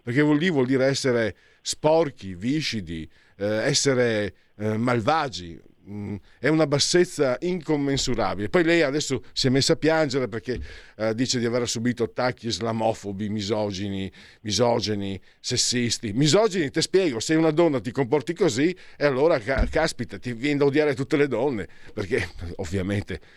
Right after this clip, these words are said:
eh, sto, eh, è un'iperbole la mia. Però francamente, compor-, anche perché la, la signora non è,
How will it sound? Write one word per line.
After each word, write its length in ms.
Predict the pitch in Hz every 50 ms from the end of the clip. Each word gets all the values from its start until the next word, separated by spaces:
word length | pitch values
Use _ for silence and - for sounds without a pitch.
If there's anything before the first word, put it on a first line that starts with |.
| - - _
eh, 160 | 87 90 85
sto, 720 | - - 107 104 101 98 98 92 85 78 90 95 90 90 87
eh, 120 | 85 76
è 40 | 82
un'iperbole 720 | 80 95 104 107 101 78 117 110 107 95 87 92 87 87
la 120 | 87 85 85
mia. 300 | 87 87 82 82 80 - _ _ _ - _
Però 200 | - 139 151 151
francamente, 800 | 131 - 127 127 120 135 143 120 117 110 113 101 - 113 107 104 -
compor-, 400 | - - 104 85 104 117 113 107 - -
anche 220 | - 170 175 175
perché 240 | 156 139 139 104 170
la, 240 | 165 156 139 131 -
la 120 | 110 127
signora 400 | 127 - 123 127 147 160 170 151
non 200 | 120 110 113 127
è, 180 | 139 139 127 107